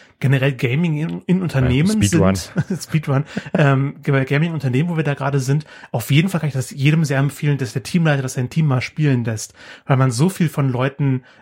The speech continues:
Speaker 1: lernt, wie sie Dinge interpretieren.
Speaker 2: Hm. Nenn doch mal bitte den Namen.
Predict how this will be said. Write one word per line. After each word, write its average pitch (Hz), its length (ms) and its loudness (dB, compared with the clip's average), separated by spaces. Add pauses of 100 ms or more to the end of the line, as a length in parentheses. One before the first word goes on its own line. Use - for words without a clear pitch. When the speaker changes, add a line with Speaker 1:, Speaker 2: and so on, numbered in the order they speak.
Speaker 1:
lernt, 135 520 2
wie 143 160 -4
sie 156 200 0
Dinge 156 380 2
interpretieren. 131 1000 -2 (300)
Speaker 2:
Hm. 120 180 -6 (160)
Nenn 85 140 2
doch 90 100 0
mal 95 80 2
bitte 90 160 -2
den 85 80 -6
Namen. 92 320 -6